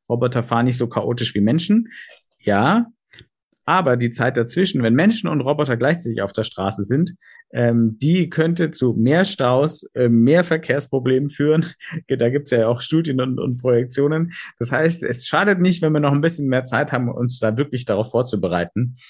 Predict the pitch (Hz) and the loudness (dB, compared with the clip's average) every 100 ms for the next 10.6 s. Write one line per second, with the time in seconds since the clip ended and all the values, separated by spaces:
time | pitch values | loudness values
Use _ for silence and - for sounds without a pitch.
0 | - 120 - 123 104 98 135 - 107 147 | -20 -20 -12 -2 0 2 0 -2 -2 -2
1 | - 95 - 101 101 101 110 - 113 - | 0 -4 -2 -2 -2 -2 -4 -2 -6 -4
2 | 98 120 117 107 - 107 104 113 117 98 | -4 -2 0 -2 -2 -2 0 0 0 0
3 | 123 104 104 - - - - - 117 - | -2 0 -2 -4 -12 -14 -10 -8 -8 -4
4 | 110 120 - 104 - 101 - 90 95 98 | 0 0 0 -4 -4 -6 -4 -6 -4 -4
5 | 104 135 127 - - - _ - 107 104 | -4 -4 -8 -20 -20 -20 _ -2 0 0
6 | 101 - 104 113 123 - - - 110 104 | -2 -8 -4 -4 -4 -14 -16 -4 -2 0
7 | 113 101 123 - 101 101 95 95 95 117 | 0 0 0 0 -2 0 -2 -2 -2 -4
8 | 123 - - 107 - 104 104 165 - _ | -4 -12 -8 -10 -2 -4 -2 -6 -6 _
9 | _ - - - 120 185 175 165 165 156 | _ -20 -18 -4 2 2 2 2 2 2
10 | 160 147 143 143 143 | 0 2 0 0 -4